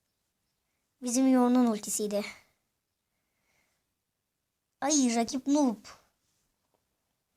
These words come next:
Tanklar ama yani daha erken değil mi kuleye girmek için? Arkadaşlar, lag gördünüz mü? Lag girdi, lag. Çok pis laglıyım.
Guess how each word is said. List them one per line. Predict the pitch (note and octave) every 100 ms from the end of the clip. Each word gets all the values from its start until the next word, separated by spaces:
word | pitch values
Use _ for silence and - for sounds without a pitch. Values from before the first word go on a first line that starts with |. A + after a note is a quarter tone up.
| _ _ _ C4
Tanklar | C#4+ C#4 B3+
ama | C4 G#4+
yani | A#4 D4+ A3+
daha | A#3+ C4 C4+
erken | B3 C#4 C4
değil | C#4+
mi | F4
kuleye | C4+ C4+ A#3+
girmek | A#3 A3+ A3+
için? | A3 - G#3+ G#3+ _ _ _ _ _ _ _ _ _ _ _ - - - - - -
Arkadaşlar, | D#4 E4 F4 D#4+ D4+ - D4+ D4+ _ C#4+
lag | C#4+ D#4+ E4+ C4 C4+
gördünüz | D#4+ D4+ C4+ D4 C#4+
mü? | C4+ B3 B3+ - - _ _ _ C4
Lag | C#4+ D4
girdi, | C#4 A#3+ B3+
lag. | D4 C4+ - _ _ _ _ - _ _ _ _ _ _ _ _ _ _ _ _ _ _ _ _ _ _
Çok | - A#3 A3
pis | - - A3
laglıyım. | G#3 A#3 G#3 G3+